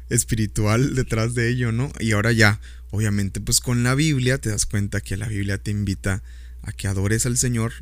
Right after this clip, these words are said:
con esta expresión de postrarse y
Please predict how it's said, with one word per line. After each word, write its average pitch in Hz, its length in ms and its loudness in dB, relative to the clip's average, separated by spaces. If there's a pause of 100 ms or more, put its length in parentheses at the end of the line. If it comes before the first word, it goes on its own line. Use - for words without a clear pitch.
(140)
con 104 160 -2
esta 101 200 0
expresión 170 720 2
de 101 320 -2 (240)
postrarse 127 880 2 (340)
y 117 280 -4